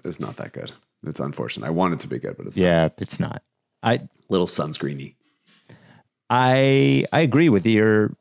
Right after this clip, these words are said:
Speaker 2: assessment, actually, one hundred percent.
Speaker 1: Wow.
Speaker 2: Yeah, I, and then we, he didn't mention soy
Speaker 1: No
Speaker 2: milk.
Speaker 1: discourse. No milk discourse on this
Speaker 2: No.
Speaker 1: podcast.
Speaker 2: Well, he didn't mention soy milk. I,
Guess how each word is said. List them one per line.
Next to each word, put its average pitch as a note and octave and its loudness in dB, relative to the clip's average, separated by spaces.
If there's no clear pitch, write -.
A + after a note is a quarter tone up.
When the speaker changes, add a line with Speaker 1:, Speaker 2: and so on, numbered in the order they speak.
Speaker 2:
assessment, A2 0
actually, F2 0
one G2+ 0
hundred G#2+ 0
percent. A2 0
Speaker 1:
Wow. - -20
Speaker 2:
Yeah, F#2 2
I, A#2 0
and B2+ 4
then B2+ 2
we, C3 -2
he C#3 2
didn't D#3 4
mention A#2+ 2
soy - 2
Speaker 1:
No B2 6
Speaker 2:
milk. A2 4
Speaker 1:
discourse. G2+ 2
No A2+ 4
milk A#2+ 4
discourse B2 4
on G#2+ 6
this G#2 6
Speaker 2:
No. A#2+ 4
Speaker 1:
podcast. E2 2
Speaker 2:
Well, F#3 4
he F3 4
didn't B3+ 2
mention F3 2
soy D3+ 2
milk. G2+ 2
I, C3 0